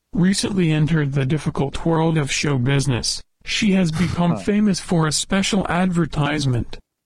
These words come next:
Speaker 1: It's not clear whether she is extremely exhibitionist, or just with her head in the clouds. What is sure is that she needs help to get by.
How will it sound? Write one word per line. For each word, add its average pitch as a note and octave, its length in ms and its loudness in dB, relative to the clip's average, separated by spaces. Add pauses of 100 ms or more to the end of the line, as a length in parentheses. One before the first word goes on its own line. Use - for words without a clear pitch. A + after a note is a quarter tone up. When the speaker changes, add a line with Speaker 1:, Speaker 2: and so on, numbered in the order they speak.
(100)
Speaker 1:
It's D3 260 -2
not E3 360 0
clear D#3 280 0
whether E3+ 340 2
she F3+ 220 0
is D#3+ 160 0
extremely D#3+ 600 0
exhibitionist, C#3 1000 -2 (180)
or D3 200 2
just E3+ 420 0
with C3+ 140 -2
her C#3+ 120 0
head D#3 320 0
in D3+ 140 2
the C#3+ 100 -2
clouds. B2+ 720 -2 (380)
What E3+ 260 2
is F#3+ 160 2
sure E3+ 300 0
is D#3 140 0
that D#3 140 0
she F3 200 2
needs F3 380 4
help D#3+ 360 -2
to D#3+ 140 0
get D#3 280 -2
by. A2 300 -2